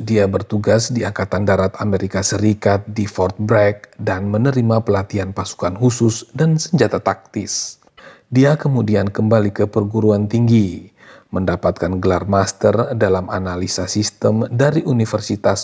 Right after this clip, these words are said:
of Pennsylvania, diikuti dengan pekerjaan doktoral di bidang statistik dan probabilitas di Pennsylvania State University.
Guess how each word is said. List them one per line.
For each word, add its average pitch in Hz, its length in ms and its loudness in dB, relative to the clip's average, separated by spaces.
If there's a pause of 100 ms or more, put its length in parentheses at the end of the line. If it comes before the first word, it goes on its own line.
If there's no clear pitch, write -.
(100)
of 98 240 -6
Pennsylvania, 101 1040 -2 (640)
diikuti 165 560 2
dengan 110 240 2
pekerjaan 98 640 0
doktoral 110 800 2
di 135 80 -4
bidang 107 320 0
statistik 104 720 -6
dan 101 240 0
probabilitas 110 1040 0
di 101 160 -4
Pennsylvania 104 960 -2
State - 320 -2
University. 110 880 0